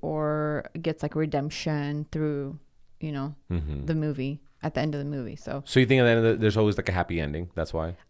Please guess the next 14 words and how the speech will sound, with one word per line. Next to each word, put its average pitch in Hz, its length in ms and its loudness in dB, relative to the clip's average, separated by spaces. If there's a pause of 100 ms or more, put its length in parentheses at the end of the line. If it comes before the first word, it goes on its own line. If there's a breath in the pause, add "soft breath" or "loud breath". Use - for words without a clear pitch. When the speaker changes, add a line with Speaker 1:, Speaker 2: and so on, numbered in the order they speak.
(340)
Speaker 1:
Yeah, 196 260 2
in 180 180 2
these 185 340 0
types 165 340 -2
of 160 80 -6
movies, 156 400 -8
like - 140 -14
the - 80 -12
chick - 220 -12
flicks, - 460 -14 (680 soft breath)
most 165 300 -8
of - 40 -14
the - 60 -14
time. - 360 -12